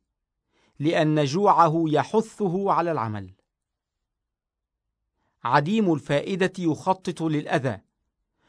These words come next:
وكل ما يقوله يشبه النار الصاعدة. المخادع يحدث النزاع، والنمام يفرق الأصدقاء.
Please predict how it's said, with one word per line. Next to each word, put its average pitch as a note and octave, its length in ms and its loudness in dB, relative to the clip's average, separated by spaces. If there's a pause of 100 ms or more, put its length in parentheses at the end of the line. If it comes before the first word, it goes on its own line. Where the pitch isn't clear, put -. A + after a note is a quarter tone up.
(200)
وكل C#3+ 480 0 (120)
ما C#3 160 0
يقوله F3 920 -2
يشبه D#3 460 -2
النار C#3+ 400 0
الصاعدة. B2+ 680 -6 (2250)
المخادع E3+ 920 2
يحدث E3+ 520 -2
النزاع، B2+ 640 -2 (920)
والنمام C#3+ 960 2
يفرق D#3+ 520 -2
الأصدقاء. C#3+ 720 -4